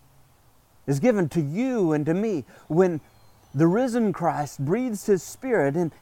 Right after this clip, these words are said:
in, inside you and inside me and gives a life, a life that,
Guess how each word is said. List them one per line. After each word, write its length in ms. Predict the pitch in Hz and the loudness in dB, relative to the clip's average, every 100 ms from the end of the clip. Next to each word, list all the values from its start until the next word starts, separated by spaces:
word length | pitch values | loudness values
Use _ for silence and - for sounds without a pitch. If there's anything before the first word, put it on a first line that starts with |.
| - | -4
in, 160 | 180 - - | -4 -4 -6
inside 560 | 190 165 214 185 139 | -4 0 0 0 -2
you 460 | 156 175 277 233 147 | 0 2 2 4 2
and 100 | 151 | 2
inside 400 | 165 - 208 185 | -2 0 0 0
me 420 | 160 208 254 156 - - - _ _ _ | 0 0 -2 -6 -10 -20 -20 _ _ _
and 140 | 175 185 | 0 6
gives 180 | 220 175 | 6 6
a 80 | |
life, 680 | 170 208 254 170 113 - - _ - _ - | 4 4 0 -2 -6 -14 -20 _ -20 _ 0
a 40 | |
life 480 | 175 233 247 190 147 | 4 6 6 4 0
that, 240 | 151 160 | 4 4